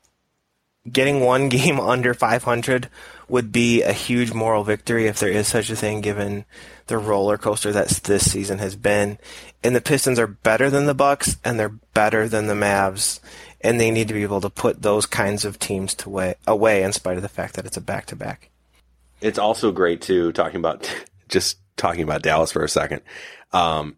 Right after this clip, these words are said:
Speaker 2: to have a team that at this point in the season has a coach talking about how Yogi Ferrell and Seth Curry are the backcourt that might lead this team into the playoffs.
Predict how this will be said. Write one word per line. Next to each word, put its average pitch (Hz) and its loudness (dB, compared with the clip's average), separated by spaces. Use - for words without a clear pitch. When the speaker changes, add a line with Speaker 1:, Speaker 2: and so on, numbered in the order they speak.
Speaker 2:
to 98 2
have 92 0
a 87 0
team 92 0
that 82 2
at 80 -8
this 90 -2
point 87 0
in 85 -4
the 85 -2
season 82 -4
has 90 0
a 82 -4
coach 90 0
talking 87 0
about 80 2
how 85 2
Yogi 82 0
Ferrell 80 2
and 78 -6
Seth - -2
Curry 82 2
are 80 2
the 78 -2
backcourt 78 -2
that 87 2
might 85 2
lead 82 0
this 82 -2
team 82 0
into 76 -4
the 76 -6
playoffs. 78 -2